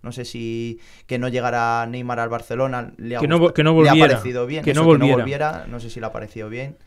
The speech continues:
Speaker 2: No, no, no me gusta que... Yo, yo a mí, os lo he dicho con Mágico González, por
Speaker 1: Ujú.
Speaker 2: ejemplo, aludiendo a un superclase también, eh, son de mi familia,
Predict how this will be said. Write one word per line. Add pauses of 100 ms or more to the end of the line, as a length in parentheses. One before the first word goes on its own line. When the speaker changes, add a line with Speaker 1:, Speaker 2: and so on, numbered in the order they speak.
(120)
Speaker 2:
No,
no,
no
me
gusta
que...
Yo, (200)
yo
a
mí,
os
lo
he
dicho
con
Mágico
González,
por
Speaker 1:
Ujú.
Speaker 2:
ejemplo,
aludiendo
a
un
superclase
también, (760)
eh,
son
de
mi
familia,